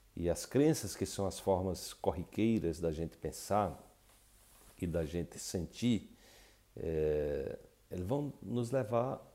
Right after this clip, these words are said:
à forma como a gente percebe o mundo. Então, a nossa percepção são os filtros que nós temos da realidade exterior. É como a realidade exterior nos impacta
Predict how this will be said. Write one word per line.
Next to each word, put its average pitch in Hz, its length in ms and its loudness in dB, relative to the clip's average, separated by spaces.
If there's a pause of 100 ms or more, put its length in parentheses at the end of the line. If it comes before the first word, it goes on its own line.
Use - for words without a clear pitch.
(120)
à 113 360 -4 (440)
forma 143 320 -4
como 139 200 -2
a 131 60 2
gente 127 180 -2
percebe 139 580 0
o 92 60 2
mundo. 71 300 -4 (680)
Então, 104 520 2 (100)
a - 80 -2
nossa 123 260 0
percepção - 600 0
são - 300 -2
os - 180 -4
filtros 135 680 0
que 101 120 -2
nós 101 260 0
temos 110 340 2
da 101 120 0
realidade 104 680 0
exterior. - 560 -2 (560)
É - 80 -4
como 107 300 2
a 101 40 2
realidade 98 540 4
exterior 82 560 4
nos 90 280 2
impacta 104 680 -4